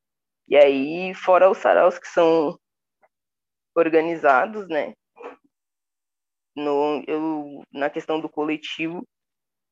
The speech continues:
são mais organizados saraus mesmo. Antes a gente tinha um espaço físico, sabe? Que foi uma conquista, assim, tipo, grande,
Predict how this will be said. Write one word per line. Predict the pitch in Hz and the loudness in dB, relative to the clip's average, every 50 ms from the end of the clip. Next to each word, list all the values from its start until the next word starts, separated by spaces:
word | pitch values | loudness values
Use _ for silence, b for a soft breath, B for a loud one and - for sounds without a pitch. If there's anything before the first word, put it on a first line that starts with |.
| _ _ _ _ _ _ _ _ _ _ _ _ _ _ _ - | _ _ _ _ _ _ _ _ _ _ _ _ _ _ _ 0
são | 180 165 | 0 2
mais | 165 160 170 175 | 4 2 2 2
organizados | 180 170 165 175 185 190 185 196 180 170 180 175 - | 2 0 2 0 0 -2 0 2 2 2 2 -2 -4
saraus | - - - - - 185 185 180 185 | -2 0 0 2 2 2 2 0 -2
mesmo. | 175 160 143 147 160 170 - - 180 175 165 _ _ _ _ _ _ _ | -4 -6 -4 -2 -2 -4 -4 -6 -10 -10 -10 _ _ _ _ _ _ _
Antes | 147 156 170 180 - | -6 -6 -6 -6 -6
a | 175 | -4
gente | 175 170 175 175 - - - | -4 -4 -4 -6 -10 -14 -6
tinha | - 160 160 160 | -2 0 2 2
um | 165 165 165 | 2 0 -2
espaço | 165 - - - 135 151 - - - - - | -4 -6 -4 -2 -2 -2 -4 -6 -16 -20 -18
físico, | - 147 156 170 175 185 196 - - - | -18 -16 -14 -12 -12 -12 -14 -14 -18 -4
sabe? | - - - 147 147 131 - | 0 0 0 2 0 -4 -8
Que | - - - | -8 -16 -6
foi | - 139 | -2 0
uma | 135 143 147 | 0 0 0
conquista, | - 135 - - _ - - _ 151 | -2 -8 -10 -10 _ -20 -16 _ -16
assim, | - - 143 143 147 147 | -10 -8 -6 -6 -6 -6
tipo, | 143 - - - - 147 131 120 - 135 - _ _ _ _ _ | -8 -12 -12 -8 -6 -6 -6 -6 -8 -12 -16 _ _ _ _ _
grande, | - 143 - 151 151 165 208 - - - - | -6 -2 2 2 4 2 2 0 -4 -10 -12